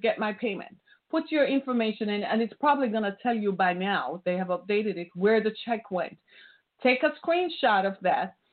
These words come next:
then call your bank and ask them, "Where is my money?" You can haggle with them and you can fight with them. Now, understand, if you owe them overdraft fees,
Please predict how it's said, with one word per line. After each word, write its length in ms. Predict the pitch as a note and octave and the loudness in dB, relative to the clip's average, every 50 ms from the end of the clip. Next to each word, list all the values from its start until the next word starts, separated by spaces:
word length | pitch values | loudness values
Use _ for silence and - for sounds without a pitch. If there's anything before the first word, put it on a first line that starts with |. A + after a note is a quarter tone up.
| _ _ _ | _ _ _
then 240 | F3+ A#3+ A#3+ A#3 A3 | 0 0 0 0 -2
call 380 | - - C#4 C4+ C4+ C#4 C#4 C#4 | -2 2 4 4 6 6 4 2
your 200 | C4+ C#4 C#4 C4 | 2 0 0 2
bank 420 | A#3+ A3 F#3 E3 E3 F3 F3 - - - | 0 0 0 0 -2 -6 -10 -12 -12 -8
and 140 | G#3+ G#3+ G#3+ - | -6 -6 -4 -2
ask 240 | A3+ A3+ A#3+ B3+ B3 | 0 0 0 0 0
them, 300 | - A#3+ A3 G#3 F#3+ F#3 | 0 0 2 2 0 2
"Where 340 | F#3+ A3+ A3+ A3 G#3 G3+ G3 | 4 4 4 6 4 4 4
is 180 | G3 F#3 F3+ F3+ | 2 0 -2 -2
my 200 | F#3 F3+ F3+ E3+ | -2 0 0 0
money?" 420 | F3+ F3+ F3 D#3+ C3+ - - _ _ _ _ _ _ _ _ _ _ _ _ _ _ _ _ _ _ _ _ _ _ _ _ _ _ _ - | 0 -2 -2 -2 -4 -6 -14 _ _ _ _ _ _ _ _ _ _ _ _ _ _ _ _ _ _ _ _ _ _ _ _ _ _ _ 0
You 120 | A3 A#3+ | 0 0
can 220 | A#3 C#4 C4 B3 A3 | 2 2 0 0 0
haggle 420 | - - B3 A#3 A#3+ A3+ B3+ B3+ | 0 2 2 2 4 4 2 4
with 200 | C4 C#4 C#4 - | 4 2 2 2
them 280 | - B3+ C4 C#4 C#4+ C4+ - | 0 0 0 0 -2 -2 -2
and 160 | F#3+ G3+ G3 | -2 -2 -2
you 80 | G3+ G3 | -4 -4
can 200 | - A#3 G#3+ A3 - | -4 -4 -4 -2 0
fight 180 | A#3+ G#3+ - | 0 0 0
with 100 | F#3 G3 | 0 -2
them. 160 | G3 F3+ F#3 G#3 | -2 -2 0 0
Now, 160 | A3 A#3 A#3+ | 0 0 0
understand, 480 | A#3 A3 A3+ A3 - _ D#4 D#4+ D4+ | 0 0 -2 -6 -4 _ 0 0 0
if 120 | B3 A#3 - | 0 -2 0
you 140 | A#3 G#3+ A3 | 0 2 2
owe 100 | A3 G#3 | 4 2
them 160 | A3 G#3+ A3 | 2 2 2
overdraft 580 | A3+ A3 F#3+ G3 F#3+ F#3+ F3+ D#3+ D#3+ D#3 - _ | 2 2 2 0 0 2 4 4 2 0 -2 _
fees, 380 | C4 D4+ C#4+ A3 D#3+ E3 G3 | -4 -2 -2 -2 -2 -4 -4